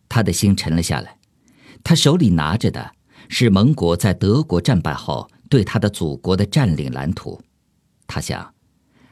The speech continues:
艾森豪威尔司令部里的某个人在选择代号的时候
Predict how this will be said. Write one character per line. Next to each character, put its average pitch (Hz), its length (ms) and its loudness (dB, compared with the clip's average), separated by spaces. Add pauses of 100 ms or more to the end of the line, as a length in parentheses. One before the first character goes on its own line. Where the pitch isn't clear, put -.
(120)
艾 104 200 0
森 107 240 2
豪 101 200 0
威 107 120 2
尔 82 140 0
司 - 160 -4
令 92 180 2
部 101 160 0
里 80 120 -2
的 87 100 -2
某 82 220 0
个 - 180 -4
人 71 260 -8 (400)
在 175 160 2
选 90 320 0
择 107 160 0
代 123 220 0
号 131 220 -4
的 - 100 -8
时 - 100 -10
候 65 320 -8